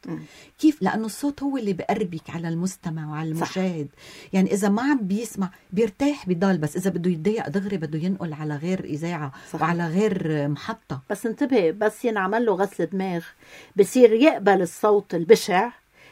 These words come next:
Speaker 1: و-، وخلص بتصير دينته معودة والعقل الباطني معود على الصوت البشع.
Speaker 2: بس أعطيه صوت حلو
Speaker 1: مم.
Speaker 2: دغري بيرجع بي-،
Speaker 1: آه.
Speaker 2: بيحس إنه الفرق.
Speaker 1: مم.
Speaker 2: إذا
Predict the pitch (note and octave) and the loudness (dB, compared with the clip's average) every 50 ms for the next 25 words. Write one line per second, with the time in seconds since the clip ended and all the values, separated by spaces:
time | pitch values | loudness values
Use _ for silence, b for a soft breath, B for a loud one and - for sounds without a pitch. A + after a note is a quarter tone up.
0 | b b b b b - F#3+ F#3 F#3 F#3 F#3 F3+ F3 F3 E3+ F3 - F3+ F3 F3+ | b b b b b -6 -4 -2 2 2 4 6 6 6 4 4 2 0 -2 0
1 | F3+ F3 F#3+ G3 F3+ - - - D#4 E4 C4+ G3+ - - - F3+ - - A#3+ A3 | 0 0 0 -2 -2 0 4 4 6 6 6 4 2 0 -6 -6 0 2 2 4
2 | G#3 G#3+ B3 C#4+ C4+ - B3+ A3+ G#3 A3 C4+ C#4 C#4 B3 G3 G3 F#3+ F#3 F3+ A3 | 4 6 4 4 4 4 2 2 4 4 4 4 4 4 4 2 2 4 2 4
3 | G#3 G#3+ G#3 A3+ B3 B3+ - C4 A#3+ A#3 A3+ G3 A#3+ C#4 D4 D4 C4 G#3 G3 G#3 | 4 4 4 4 4 4 4 0 0 0 0 2 4 4 4 4 4 4 2 2
4 | G3+ - - B3 B3+ - A#3+ A3 G3+ B3+ G#3+ G#3+ A3 F#3+ E3 A3 A3 G#3+ - - | 0 2 4 4 4 4 0 0 2 2 2 4 4 4 4 2 2 0 0 0
5 | C#4+ G#3+ - - G3 F3+ F3+ - - - - D#3+ D3 C#3+ - _ _ _ _ - | -2 -2 -2 -4 -4 -4 -4 -8 -10 -6 -4 -4 -2 -4 -6 _ _ _ _ -8
6 | - G3 C4 - A3+ F3 D3+ C3+ D#3 D#3 D3+ C#3+ - D3 C#3+ C#3 - - _ _ | -4 -2 0 0 0 0 0 -2 -4 -6 -6 -6 -6 -8 -8 -8 -10 -14 _ _
7 | _ _ - D#3+ D#3+ F#3 F3+ D#3 D3 D#3+ D#3+ - - A3 G3 - - - - F3 | _ _ -10 -4 0 0 0 0 0 -2 -6 -4 -6 -8 -8 -8 -8 -6 -4 -2
8 | E3 D#3+ D3+ - - F#3 D#3+ C#3+ - _ _ - G3+ F#3+ F3 D#3+ - _ _ _ | -2 -4 -4 -4 -4 -4 -4 -4 -6 _ _ -12 -10 -8 -8 -10 -12 _ _ _
9 | _ _ - - G3+ F#3+ G3 F#3 | _ _ -8 -4 -2 0 0 0